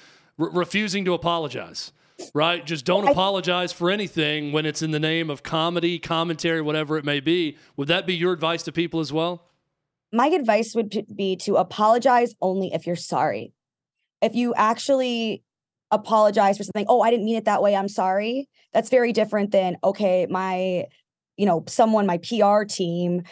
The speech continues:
Speaker 2: is saying, "Okay, I should say I'm sorry for this and wrote this thing for me."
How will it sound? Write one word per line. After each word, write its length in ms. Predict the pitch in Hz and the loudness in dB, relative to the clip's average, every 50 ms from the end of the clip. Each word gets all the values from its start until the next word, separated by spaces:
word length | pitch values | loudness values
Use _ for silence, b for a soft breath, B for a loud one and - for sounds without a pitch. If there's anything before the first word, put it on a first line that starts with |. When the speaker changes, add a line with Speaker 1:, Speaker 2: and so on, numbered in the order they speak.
| B B B | B B B
Speaker 2:
is 160 | - 190 180 | 0 0 0
saying, 460 | - - 196 190 185 180 180 180 175 - | 2 2 2 2 2 0 0 -2 0 0
"Okay, 480 | 180 190 190 - 208 180 185 185 180 - | 0 0 2 2 2 2 2 2 2 0
I 120 | 180 185 | 0 -2
should 260 | 175 - - 208 180 | -2 -2 -4 -6 -2
say 300 | - - 202 202 196 - - | 0 0 0 0 0 -2 -2
I'm 360 | - 170 175 190 185 180 202 - | 0 0 2 2 2 0 -2 0
sorry 460 | - - 196 196 190 196 190 180 175 | 2 4 4 4 4 4 2 0 -2
for 140 | - 185 180 | -2 -2 0
this 360 | 165 190 190 185 190 - - | 2 4 4 2 2 0 0
and 160 | 175 190 175 | 0 0 2
wrote 200 | 196 190 190 - | 2 2 0 0
this 160 | 196 190 - | -6 -6 -4
thing 220 | - 196 190 196 190 | -2 -2 -2 -2 -2
for 180 | - - 185 | -2 -2 -2
me." 520 | 185 185 185 180 180 180 180 180 175 175 | 0 0 0 0 0 0 0 0 -2 -4